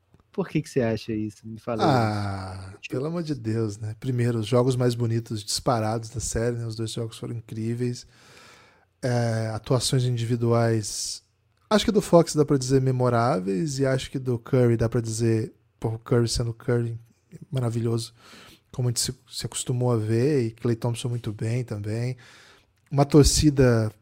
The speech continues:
Speaker 2: pô, tô usando muito maravilhoso, mas é que essa série us-, me deixa maravilhado mesmo. Essa torcida do, do Sacramento, ela joga,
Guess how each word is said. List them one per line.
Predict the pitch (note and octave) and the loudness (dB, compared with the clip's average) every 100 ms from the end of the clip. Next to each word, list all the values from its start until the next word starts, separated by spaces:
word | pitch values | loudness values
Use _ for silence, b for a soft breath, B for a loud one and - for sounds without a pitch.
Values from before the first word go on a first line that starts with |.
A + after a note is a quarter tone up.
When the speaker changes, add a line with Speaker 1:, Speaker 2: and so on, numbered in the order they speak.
| _ _ _ _ | _ _ _ _
Speaker 2:
pô, | - A3+ - _ _ - | -8 -8 -8 _ _ -4
tô | E3+ | 0
usando | E3+ F#3+ | 0 0
muito | F3+ F#3+ | -4 -4
maravilhoso, | A3 G3 D3+ D3 C3 | -4 -2 2 2 2
mas | B2+ | -4
é | |
que | - | -4
essa | C#3+ D#3+ | -4 -4
série | - D#3 F3 | 2 2 2
us-, | E3 D#3 | -2 -4
me | D3+ C#3+ | -4 -2
deixa | C#3+ E3 | -2 -2
maravilhado | D#3 D#3+ D#3 D3 D#3 D3+ | -2 0 2 2 0 -2
mesmo. | B2 B2+ C#3 C#3 b b b b b _ | -4 -2 -2 -6 b b b b b _
Essa | - - | -16 -6
torcida | C3+ A#2 C3+ C#3 | -2 -2 -2 -2
do, | C3+ C3 A#2+ | 0 0 -2
do | A#2 | -4
Sacramento, | - B2 B2 A#2 A#2 B2 | -6 -2 -2 -2 -4 -2
ela | C3+ C3 | 2 2
joga, | - B2 C#3+ D3 D3 | 4 4 4 4 2